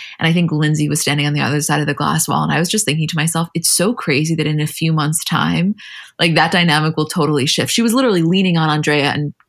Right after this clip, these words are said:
Craig was off to the other side. And I just, it's like when you're watching that and then you go on Instagram and you're looking at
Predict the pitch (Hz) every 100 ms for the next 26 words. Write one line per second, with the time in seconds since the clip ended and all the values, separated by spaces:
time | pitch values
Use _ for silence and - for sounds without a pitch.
0 | - - 160 156 - 143 - 147 151 135
1 | 143 165 156 139 - - - 160 - 185
2 | 180 - - - - - _ _ _ -
3 | - 208 - - 202 170 - _ 180 190
4 | 190 170 175 214 220 170 147 160 214 175
5 | 156 156 165 160 147 156 160 170 160 151
6 | 147 151 156 147 143